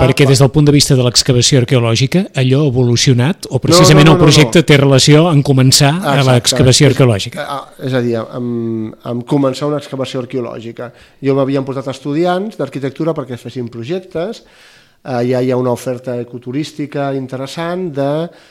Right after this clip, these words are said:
Speaker 2: passejar, banyar-te amb cenotes, fer submarinisme, observar ocells, reptils, hi ha tots els bitxos que us podeu imaginar,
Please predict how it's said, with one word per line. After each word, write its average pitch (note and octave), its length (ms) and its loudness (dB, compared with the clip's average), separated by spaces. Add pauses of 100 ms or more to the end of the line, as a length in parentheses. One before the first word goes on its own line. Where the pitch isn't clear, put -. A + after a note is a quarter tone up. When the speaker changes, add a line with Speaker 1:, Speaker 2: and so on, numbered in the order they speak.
(260)
Speaker 2:
passejar, C3 640 -8
banyar-te B2 340 -10
amb B2 160 -12
cenotes, B2+ 640 -12
fer A2+ 160 -16
submarinisme, B2 840 -12 (100)
observar A#2+ 400 -8
ocells, C#3+ 640 -6
reptils, D3 720 -8 (580)
hi C3 80 -6
ha A#2 80 -4
tots B2 160 -6
els A#2+ 160 -10
bitxos B2+ 240 -14
que C3 80 -16
us - 80 -20
podeu B2 240 -6
imaginar, C3 460 -2